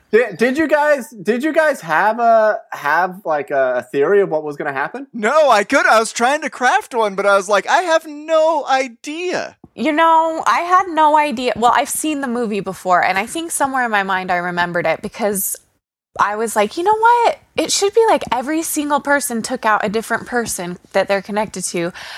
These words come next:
Speaker 3: And then it ended up being that, and I was like, Oh, I think I just remember that
Speaker 1: I thought it
Speaker 3: from
Speaker 1: was gonna be that. I thought people were killing other people and it wasn't all the same person, but I thought the police were just gonna show up and bust everybody for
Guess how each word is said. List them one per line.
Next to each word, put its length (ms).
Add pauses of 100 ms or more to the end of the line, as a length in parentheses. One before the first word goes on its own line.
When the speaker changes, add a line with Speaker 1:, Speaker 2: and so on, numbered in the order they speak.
Speaker 3:
And 160
then 160
it 140
ended 260
up 160
being 280
that, 200
and 100
I 140
was 160
like, 220
Oh, 240
I 160
think 240
I 140
just 260
remember 400
that 240
Speaker 1:
I 140
thought 240
it 40
Speaker 3:
from 80
Speaker 1:
was 240
gonna 220
be 140
that. 260
I 100
thought 340
people 280
were 120
killing 360
other 240
people 380
and 80
it 60
wasn't 280
all 100
the 80
same 220
person, 360
but 140
I 160
thought 300
the 80
police 400
were 80
just 180
gonna 160
show 320
up 240
and 160
bust 260
everybody 480
for 360